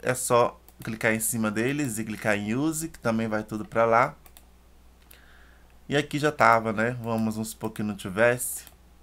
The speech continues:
Se tivesse aqui, você clicar em cima, depois Use. Da mesma forma como vocês viram, tem como colocar, tem como tirar também. Tirar é só clicar em cima e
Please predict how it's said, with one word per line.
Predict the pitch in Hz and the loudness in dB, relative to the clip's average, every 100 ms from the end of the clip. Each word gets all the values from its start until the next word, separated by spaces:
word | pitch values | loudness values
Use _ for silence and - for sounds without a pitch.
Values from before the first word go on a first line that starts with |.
| - - - - | -20 -20 -20 -20
Se | - | -6
tivesse | 98 95 92 | -2 -2 -4
aqui, | - 123 | -6 -6
você | 104 101 - | -4 -6 -6
clicar | 95 92 101 | -8 -4 -4
em | 101 | -2
cima, | 107 127 135 139 | -4 -4 -2 -2
depois | 123 - 117 120 | -4 -2 -4 -4
Use. | - 120 95 87 - - - - | -6 -4 -4 -6 -10 -16 -20 -8
Da | 123 127 | 0 2
mesma | 156 156 | 2 0
forma | 156 143 135 | 2 2 2
como | 127 127 | 0 -2
vocês | 120 110 | -2 -4
viram, | 113 95 | -4 -4
tem | 123 | -6
como | - 113 110 | -2 -2 0
colocar, | 110 107 107 131 | 0 -2 2 0
tem | 131 | 0
como | 127 123 | -4 -4
tirar | 120 127 113 | -4 0 0
também. | 113 117 90 87 - - - | 0 -4 -4 -8 -16 -20 -18
Tirar | - 135 127 127 | -4 4 4 4
é | |
só | 135 | 2
clicar | 131 131 127 | -2 -4 -2
em | 117 | -2
cima | 120 - 135 143 - | -4 -4 -2 -2 -4
e | 127 135 160 | -4 -4 -6